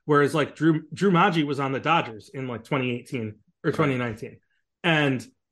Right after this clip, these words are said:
Speaker 1: no one was ever gonna see him. You know what I mean? Doesn't, doesn't matter how good he was. I mean, he wasn't that good. He was fine,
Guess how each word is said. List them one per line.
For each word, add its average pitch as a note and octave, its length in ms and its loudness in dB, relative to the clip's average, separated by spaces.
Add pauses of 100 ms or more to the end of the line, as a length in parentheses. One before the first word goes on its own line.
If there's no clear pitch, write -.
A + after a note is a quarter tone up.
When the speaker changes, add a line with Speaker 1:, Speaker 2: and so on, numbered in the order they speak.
(640)
Speaker 1:
no F3 280 6
one D4+ 160 4
was C4 120 0
ever G3 320 2
gonna D#3+ 200 0
see C#3 180 -6
him. A2+ 160 -16 (260)
You F3+ 140 4
know F3 60 6
what F3 100 6
I E3+ 40 2
mean? F3 200 2
Doesn't, A3 320 2
doesn't A#3 220 2
matter G3 280 2
how E3+ 200 2
good E3 200 0
he E3+ 100 0
was. C3 500 -6
I E3+ 100 4
mean, D#3+ 100 4
he D#3+ 60 2
wasn't A3+ 300 0
that C3 160 -8
good. C3+ 160 -4
He E3 100 -2
was F3 120 -4
fine, B2+ 440 -4